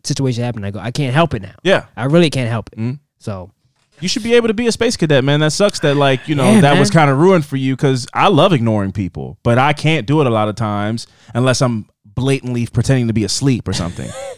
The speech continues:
Speaker 2: But, like, when people are talking to me, I'm listening, I'm absorbing it, I'm judging it, like, I'm analyzing it. I have to completely check out of a conversation for me to not even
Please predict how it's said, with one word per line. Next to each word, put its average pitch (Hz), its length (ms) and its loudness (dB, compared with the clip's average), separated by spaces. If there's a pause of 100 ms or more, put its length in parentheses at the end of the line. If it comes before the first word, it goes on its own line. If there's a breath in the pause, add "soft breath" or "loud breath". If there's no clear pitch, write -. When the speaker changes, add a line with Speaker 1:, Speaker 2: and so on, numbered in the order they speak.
(160)
Speaker 2:
But, 127 160 6
like, 117 240 2
when 113 260 -4
people 170 260 2
are 151 60 4
talking 147 320 2
to 139 60 0
me, 127 140 0
I'm 107 200 -2
listening, 110 400 -2
I'm 104 140 -2
absorbing 104 500 -2
it, 104 160 -6
I'm 87 100 -8
judging 101 400 -6
it, 104 200 -6
like, 92 120 -8
I'm 92 140 -8
analyzing 101 600 -4
it. 98 160 -6 (200 soft breath)
I 110 100 -2
have 139 180 2
to 110 160 -2 (440)
completely 113 380 -2
check 123 220 -4
out 110 140 0
of 92 80 -4
a 92 40 -6
conversation 107 540 -4
for 92 120 -12
me 98 100 -4
to 90 80 -8
not 92 220 -8
even 85 280 -10